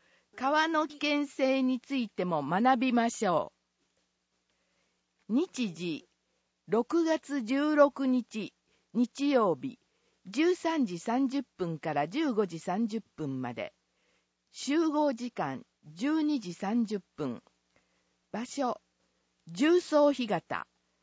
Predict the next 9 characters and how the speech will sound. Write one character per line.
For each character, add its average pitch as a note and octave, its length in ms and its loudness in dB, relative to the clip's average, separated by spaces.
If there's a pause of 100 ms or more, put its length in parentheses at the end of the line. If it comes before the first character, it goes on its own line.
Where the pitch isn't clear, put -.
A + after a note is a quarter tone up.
(220)
淀 B3 360 4
川 C#4+ 300 2
河 B3 180 -6
川 B3+ 320 2
敷。 - 480 -8 (840)
現 C#4 360 0
地 D#4+ 140 -6
集 C#4+ 320 -2
合、 C#3+ 360 -2